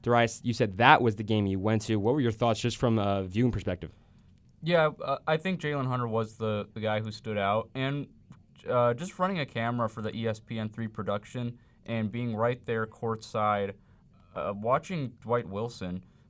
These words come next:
Speaker 2: play, um, I'm, I'm, just from what I saw in the moment, my, Dwight Wilson didn't have the most effective game. He was one for seven from the field. Um, he only had three free throw attempts, um,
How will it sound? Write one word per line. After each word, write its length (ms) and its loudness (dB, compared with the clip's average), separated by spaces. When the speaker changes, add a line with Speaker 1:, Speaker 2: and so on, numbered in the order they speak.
Speaker 2:
play, 360 -2
um, 380 -6
I'm, 200 -2
I'm, 520 -2
just 260 -10
from 300 -6
what 160 0
I 80 2
saw 400 -2
in 140 -6
the 60 -6
moment, 420 -4
my, 220 -2
Dwight 300 -2
Wilson 380 -6
didn't 220 -6
have 380 0
the 400 -4
most 300 -4
effective 440 -6
game. 320 -8
He 100 -4
was 180 -4
one 200 -4
for 160 -6
seven 320 -4
from 180 -8
the 80 -6
field. 460 -8
Um, 180 -4
he 100 -4
only 220 -6
had 160 -2
three 320 -8
free 280 -12
throw 460 -8
attempts, 540 -10
um, 400 -2